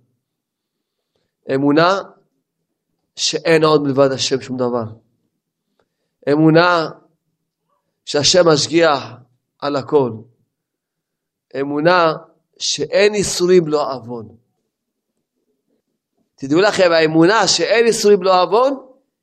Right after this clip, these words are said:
היא העיקר בכל האמונה בשם ברך. העיקר בכל האמונה בשם ברך זה האמונה שאין איסורים לא עוון. זה היסוד של כל האמונה.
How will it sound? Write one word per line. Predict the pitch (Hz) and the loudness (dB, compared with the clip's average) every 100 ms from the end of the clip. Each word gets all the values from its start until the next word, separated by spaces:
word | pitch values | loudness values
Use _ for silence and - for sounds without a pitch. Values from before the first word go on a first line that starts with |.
| _ _ _ | _ _ _
היא | 196 269 | -4 -2
העיקר | 285 262 - 285 208 | 0 -2 -2 -2 0
בכל | 208 233 | 2 4
האמונה | 190 175 170 143 | 2 0 -4 -4
בשם | 139 143 143 135 | -10 -8 -10 -10
ברך. | 123 117 113 - _ _ _ _ _ _ _ _ _ - | -8 -8 -10 -20 _ _ _ _ _ _ _ _ _ -8
העיקר | 135 180 - 269 208 175 | -4 -4 -2 0 0 0
בכל | 175 247 | 0 0
האמונה | 226 208 208 | 0 2 0
בשם | 190 180 220 | 0 -2 -2
ברך | 220 226 | -4 -2
זה | 180 | -2
האמונה | 175 175 196 | 0 -2 -4
שאין | 165 180 | -4 -8
איסורים | 151 151 147 | -10 -12 -10
לא | 135 131 | -10 -10
עוון. | 120 117 117 _ _ _ _ _ _ _ _ _ _ _ _ _ _ _ _ | -12 -20 _ _ _ _ _ _ _ _ _ _ _ _ _ _ _ _ _
זה | 135 185 | -4 0
היסוד | 196 175 - 277 | 2 0 2 0
של | - 190 | 0 -2
כל | 214 | 2
האמונה. | 185 170 156 139 | 2 0 -2 -6